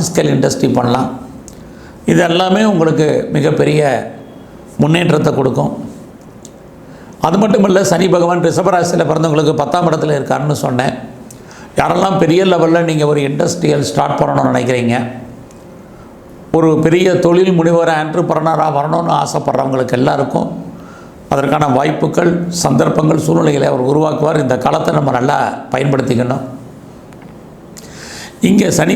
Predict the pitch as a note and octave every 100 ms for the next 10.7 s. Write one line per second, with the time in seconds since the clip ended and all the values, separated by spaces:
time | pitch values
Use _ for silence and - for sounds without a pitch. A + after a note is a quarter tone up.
0 | F#3+ F#3 F3+ E3+ D#3 D3+ D3 C#3 - -
1 | C#3+ D3+ E3 F3+ F3+ D#3 D3+ C#3+ D3+ D3+
2 | D#3 C#3 C#3 C3+ B2+ C3+ C3+ B2 A#2+ A#2+
3 | - - - - - - - - - -
4 | - - - - - - C3+ - F3+ E3+
5 | D#3 E3+ E3+ D#3 D#3+ F3 D#3+ D3 D#3+ E3
6 | E3 E3 D3+ D3+ C3+ D3 D#3+ D#3+ F3+ D#3+
7 | C#3+ C#3+ D#3 D#3 E3 D#3 C#3 C3 C3 -
8 | D#3+ C#3 D3 D3+ D#3+ D3+ D#3 E3 D#3 C#3+
9 | C#3+ C#3 C3 D#3+ A2+ D3+ D3+ C#3+ C#3 C#3
10 | C3+ C3+ D#3+ - D3+ D3+ D3+